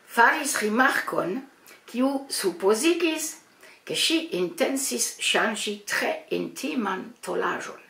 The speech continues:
Nun estis tro multe al la poeto.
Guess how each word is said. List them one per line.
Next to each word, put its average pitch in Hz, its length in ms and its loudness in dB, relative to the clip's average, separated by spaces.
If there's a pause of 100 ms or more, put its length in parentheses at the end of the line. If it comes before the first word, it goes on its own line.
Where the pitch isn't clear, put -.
(1080)
Nun 311 260 8
estis 247 440 4
tro 240 240 8
multe 196 520 6
al 151 160 2
la 131 80 0
poeto. - 560 0